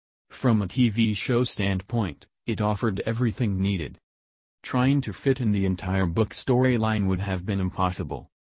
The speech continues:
There are sections in these chapters that slow down the story a little, and a T V show can't have that.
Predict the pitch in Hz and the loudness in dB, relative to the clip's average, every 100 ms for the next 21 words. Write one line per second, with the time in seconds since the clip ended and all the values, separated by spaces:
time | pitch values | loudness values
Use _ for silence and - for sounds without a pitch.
0 | - 101 107 107 101 - 135 - 104 87 | -8 -2 2 2 2 0 -2 -2 -2 -2
1 | 87 90 101 110 - 120 113 113 87 80 | -2 0 2 2 0 -2 0 0 -4 -4
2 | 90 87 - 101 101 95 104 104 95 92 | -4 -4 -4 -2 -2 2 4 4 2 0
3 | - 123 123 110 92 110 110 80 90 95 | 0 2 4 2 2 0 0 -2 -2 -2
4 | 90 127 120 107 110 101 - 101 90 117 | 0 2 2 4 2 0 0 0 0 0
5 | 117 120 107 90 92 76 - | 0 0 0 0 -2 -2 -10